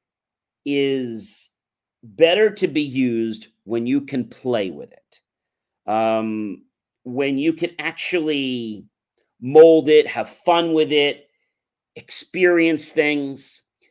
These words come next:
And see, the more experiences you have in your senses, touch, taste, sound, smell, sight, guess what that does? Yes, it helps to cause a memory to form.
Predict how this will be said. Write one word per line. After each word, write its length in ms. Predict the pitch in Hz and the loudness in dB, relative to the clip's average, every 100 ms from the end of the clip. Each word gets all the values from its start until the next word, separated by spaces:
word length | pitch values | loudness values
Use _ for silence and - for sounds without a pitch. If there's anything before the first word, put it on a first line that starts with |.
| _ 156 | _ -8
And 100 | 156 | -6
see, 140 | 180 | -2
the 80 | 175 | -2
more 420 | 180 185 202 254 | -2 0 8 8
experiences 1000 | 269 - - 202 190 185 175 160 151 135 | 8 0 -8 0 2 2 0 -2 -2 -2
you 120 | 139 | -4
have 600 | - 147 143 110 76 67 _ _ _ _ 135 | -4 -4 -2 -2 -6 -14 _ _ _ _ -4
in 100 | 135 | -2
your 120 | 139 | -2
senses, 800 | - 147 143 - - - - _ - | -2 -2 -2 -8 -18 -18 -20 _ 0
touch, 680 | 156 123 - - - - _ _ _ _ _ - | 4 4 2 -10 -14 -16 _ _ _ _ _ -16
taste, 760 | - 170 120 95 - - - _ _ _ _ | -6 -4 -4 -8 -16 -18 -20 _ _ _ _
sound, 960 | - - 165 160 156 120 87 50 - _ _ _ | -18 -4 2 2 2 0 -6 -12 -20 _ _ _
smell, 880 | - - 135 165 165 123 82 53 - _ _ _ | -14 -12 0 4 6 6 2 -6 -16 _ _ _
sight, 520 | - - 185 110 - _ _ _ _ _ | -2 4 6 4 -4 _ _ _ _ _
guess 160 | 110 - | -12 -10
what 100 | 101 | -10
that 140 | 95 | -10
does? 580 | 101 71 - - - - _ _ _ _ _ _ _ _ _ _ _ _ _ _ _ - | -10 -12 -14 -20 -20 -20 _ _ _ _ _ _ _ _ _ _ _ _ _ _ _ -12
Yes, 560 | 98 - - - - - | -10 -10 -12 -16 -18 -20
it 100 | 95 | -16
helps 400 | - 104 - - | -14 -14 -14 -18
to 100 | 98 | -18
cause 420 | - 92 90 104 | -12 -10 -10 -10
a 40 | |
memory 540 | 98 95 95 98 90 80 | -10 -8 -8 -10 -10 -14
to 80 | 82 | -16
form. 360 | 80 71 62 | -18 -20 -20